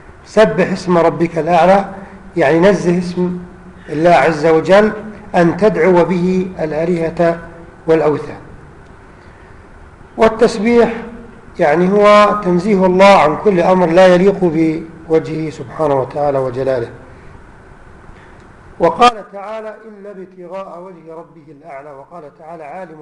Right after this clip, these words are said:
الغيب والشهادة"، يعني يعلم كل شيء مما يشاهده العباد ومما يغيب عنهم.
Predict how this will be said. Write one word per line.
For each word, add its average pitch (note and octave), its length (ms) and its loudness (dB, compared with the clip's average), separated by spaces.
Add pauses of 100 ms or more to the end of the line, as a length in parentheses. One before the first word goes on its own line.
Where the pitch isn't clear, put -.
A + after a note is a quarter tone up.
الغيب D3+ 380 -20
والشهادة"، C3+ 640 -20 (600)
يعني D3+ 340 -18
يعلم C#3+ 440 -18 (120)
كل C#3 240 -20
شيء G#3 300 -18 (680)
مما E3 300 -16
يشاهده D3 640 -20
العباد D#3 500 -16
ومما D3 380 -18
يغيب C#3 340 -18
عنهم. G#2+ 340 -20